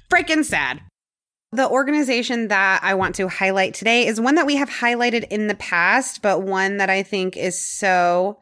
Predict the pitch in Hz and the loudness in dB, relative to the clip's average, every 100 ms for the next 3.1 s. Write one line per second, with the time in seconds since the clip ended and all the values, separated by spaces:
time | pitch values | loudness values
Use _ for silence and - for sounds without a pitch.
0 | - 208 208 - 196 170 175 220 233 - | -2 0 0 0 0 0 0 -2 -4 -8
1 | - 202 202 196 190 190 - 180 185 185 | -6 -4 2 4 4 2 0 0 2 0
2 | 180 - 196 190 180 165 165 196 196 233 | -2 -4 -4 -2 -2 -2 -2 -2 0 0
3 | 262 | -2